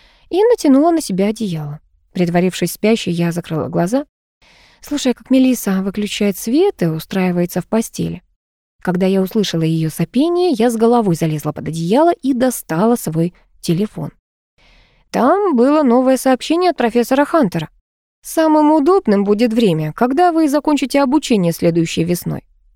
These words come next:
Я затаила дыхание. Он думал, что я старшекурсница, как и остальные студенты в нашей группе. И той ночью он провожал меня до дома, потому что я напилась.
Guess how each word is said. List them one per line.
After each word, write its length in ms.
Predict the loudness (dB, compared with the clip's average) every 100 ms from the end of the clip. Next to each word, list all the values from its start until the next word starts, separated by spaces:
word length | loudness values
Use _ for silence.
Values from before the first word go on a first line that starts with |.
| _ _ _ _
Я 340 | -8 -4 -2 0
затаила 500 | 0 0 2 2 0
дыхание. 520 | -4 -6 -6 -8 -10 _ _ _ _ _ _
Он 240 | 0 2
думал, 320 | 4 4 4
что 180 | 2 0
я 200 | 0 0
старшекурсница, 1120 | 0 -4 -4 -6 -2 2 2 4 2 2 0
как 180 | 0 0
и 60 | 2
остальные 440 | 0 2 4 4
студенты 520 | 2 -2 2 2 2
в 40 | 0
нашей 280 | 0 0 -2
группе. 500 | 0 0 0 -6 -14 _ _ _ _
И 120 | 0 2
той 200 | 4 4
ночью 340 | 4 2 0
он 60 | 0
провожал 420 | 0 0 2 4
меня 260 | 4 4
до 180 | 2 0
дома, 340 | 2 0 2 0
потому 300 | -4 -4 -4
что 160 | -4
я 120 | -4
напилась. 600 | -4 -4 -6 -8 -8 -12